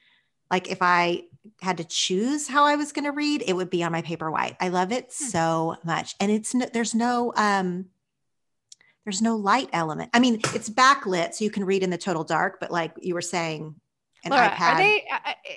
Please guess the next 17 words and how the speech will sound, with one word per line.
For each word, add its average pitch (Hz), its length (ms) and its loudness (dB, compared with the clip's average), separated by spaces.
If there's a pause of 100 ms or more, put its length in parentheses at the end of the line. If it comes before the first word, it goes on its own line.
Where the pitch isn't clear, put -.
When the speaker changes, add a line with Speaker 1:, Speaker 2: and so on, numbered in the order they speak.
(140)
Speaker 2:
is 392 160 -2
the 415 80 -2
Kindle 494 340 2
Paperwhite 339 480 4
your 226 140 4
sponsor? 208 520 2
Is 233 200 -2
that 349 160 6
what's 339 180 2
going 240 280 4
on 220 180 4
here? 240 240 4
Speaker 1:
No, 285 120 8
I 427 1080 10
Speaker 2:
<laughs> 403 140 4
Speaker 1:
swear. 359 500 8 (240)
Although, 294 300 6